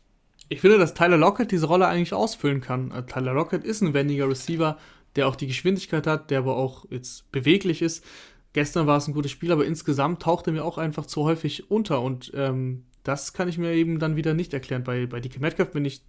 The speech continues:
zu hundert Prozent bei dir. Äh, es ist genauso, wie du gesagt hast. D K Metcalf kannst du tief immer anspielen und dem, die fifty fifty, der fifty fifty Ball ist kein fifty fifty Ball bei D K Metcalf. Äh, auch ein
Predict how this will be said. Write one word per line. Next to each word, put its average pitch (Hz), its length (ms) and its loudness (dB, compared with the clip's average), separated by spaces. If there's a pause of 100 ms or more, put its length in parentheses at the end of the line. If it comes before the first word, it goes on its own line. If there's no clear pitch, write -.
zu - 200 -8
hundert 160 280 2
Prozent 139 320 -2
bei 131 160 0
dir. 123 180 -2 (560)
Äh, 127 200 -6
es 123 120 -6
ist 139 140 -6
genauso, 143 320 0
wie 139 60 0
du 139 80 0
gesagt 139 340 0
hast. - 300 -10
D 139 80 -8
K - 80 -14
Metcalf 139 540 -6
kannst 143 240 -6
du - 40 -20
tief 165 220 0
immer 160 220 2
anspielen 202 520 4
und 151 340 -4 (240)
dem, 147 260 0
die 147 120 -8
fifty 170 320 -4
fifty, 170 340 -8
der 139 100 -2
fifty 175 280 -6
fifty 170 260 -6
Ball 147 160 2
ist - 140 -2
kein 180 140 0
fifty 180 280 -2
fifty 196 280 0
Ball 165 200 2
bei 165 140 -2
D 160 120 -8
K 160 100 -10
Metcalf. 160 440 -6
Äh, - 40 -20 (400)
auch 156 240 -4
ein 151 240 -6